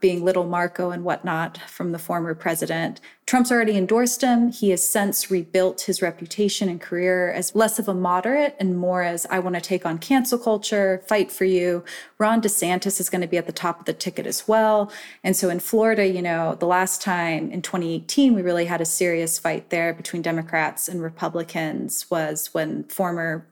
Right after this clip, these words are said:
Senator Bill Nelson was up. He then lost to Rick Scott.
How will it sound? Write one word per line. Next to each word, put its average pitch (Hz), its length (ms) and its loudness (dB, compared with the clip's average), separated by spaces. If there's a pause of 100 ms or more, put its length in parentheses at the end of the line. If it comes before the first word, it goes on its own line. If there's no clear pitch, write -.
Senator 170 560 -2
Bill 165 520 -4
Nelson 226 540 2
was 202 160 0
up. 180 420 -2
He 185 160 -4
then 160 260 -2
lost 180 440 0
to 175 100 -4
Rick - 240 -6
Scott. 214 640 0